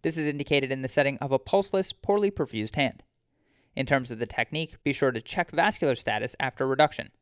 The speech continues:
If the patient is well perfused, admit and observe for forty-eight hours, and if not well perfused, perform vascular exploration.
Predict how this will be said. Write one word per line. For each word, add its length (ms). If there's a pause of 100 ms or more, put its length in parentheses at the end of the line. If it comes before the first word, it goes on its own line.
(500)
If 120
the 60
patient 300
is 100
well 180
perfused, 540
admit 400
and 100
observe 380
for 120
forty-eight 380
hours, 400 (300)
and 100
if 120
not 260
well 160
perfused, 480
perform 400
vascular 480
exploration. 600